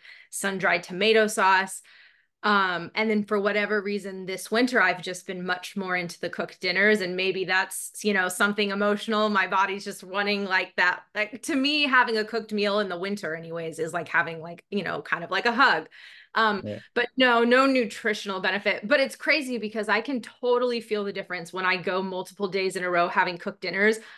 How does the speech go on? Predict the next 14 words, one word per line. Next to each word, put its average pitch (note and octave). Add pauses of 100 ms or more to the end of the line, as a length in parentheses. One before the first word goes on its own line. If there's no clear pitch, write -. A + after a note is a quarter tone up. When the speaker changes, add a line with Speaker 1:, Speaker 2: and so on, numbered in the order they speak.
(100)
Speaker 1:
I A3+
feel A#3+
so A3+
parched -
after F#3
the F#3
meal. F3+
And G3
I'm F#3+
like, F#3+
"I A3+
need A#3+
a A3+
juice. G#3+